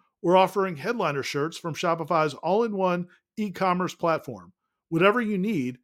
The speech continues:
you're covered. Shopify helps you turn browsers into buyers with the internet's best converting checkout, up to thirty-six percent better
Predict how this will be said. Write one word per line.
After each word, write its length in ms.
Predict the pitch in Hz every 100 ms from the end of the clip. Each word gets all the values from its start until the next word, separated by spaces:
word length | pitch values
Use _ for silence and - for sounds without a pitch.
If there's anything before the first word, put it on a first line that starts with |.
| _
you're 140 | 160
covered. 400 | 151 226 156 95 - _ _ _
Shopify 520 | - 226 254 185 175
helps 260 | 151 160 -
you 240 | 175 220
turn 280 | 143 175 143
browsers 540 | 127 143 196 214 190 -
into 240 | 185 214 226
buyers 560 | 240 254 147 135 135 -
with 120 | 165 160
the 80 |
internet's 360 | 196 185 165 143
best 360 | - 170 208 -
converting 440 | 202 156 170 160
checkout, 480 | - 180 - 113 - _ _ _ _ _ -
up 140 | 165 160
to 100 | 147
thirty-six 680 | - 208 262 226 - 220
percent 400 | - 196 208 185
better 380 | 135 208 147 139